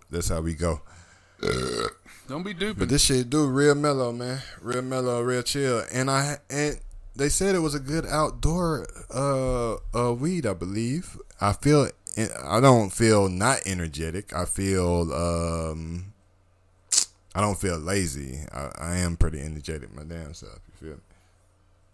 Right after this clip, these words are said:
Speaker 1: <laughs> For the I G, um, or the S-, or the Snapchat.
Speaker 2: It's the I G.
Speaker 1: Um, I don't feel like I'm in my couch like that last strain, whatever I did last week.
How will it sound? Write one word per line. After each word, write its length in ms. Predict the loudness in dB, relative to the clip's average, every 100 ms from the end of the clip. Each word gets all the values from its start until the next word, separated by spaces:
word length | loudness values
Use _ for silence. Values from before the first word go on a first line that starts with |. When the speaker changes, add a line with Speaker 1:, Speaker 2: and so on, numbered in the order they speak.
| _ _ _ _ _ -20 -20 -14
Speaker 1:
<laughs> 880 | -12 -12 -16 -14 -20 -18 -18 -18 -6
For 200 | 4 4
the 100 | 4
I 180 | 4 4
G, 260 | 2 -2 -2 -6 -10 -10 -10 -20 -20 -20 0
um, 600 | 4 6 6 6 2 0
or 80 | -2
the 80 | -2 2
S-, 200 | 2 2 0
or 100 | 0
the 80 |
Snapchat. 640 | 0 2 2 2 0 -2 -2
Speaker 2:
It's 140 | -12 -8
the 100 | -6
I 200 | -6 -6
G. 280 | -6 -8 -10 _
Speaker 1:
Um, 720 | -12 -8 -4 -2 0 0 -2 -6 -18 -20 _ -20 _ -20 _ -20 -20 _ -20 -20 _ _ _ -10
I 60 | -2
don't 200 | 0 2
feel 220 | 4 6
like 200 | 6 4
I'm 160 | 2
in 80 | 2
my 120 | 2
couch 420 | 2 4 4 4 0
like 240 | -2 -4 -4
that 180 | -4 0
last 360 | 2 4 2
strain, 360 | 0 -4 -4 -2
whatever 300 | 0 0 0
I 100 | -2
did 360 | -2 -2 -2 0
last 300 | 0 0 -4
week. 120 | -10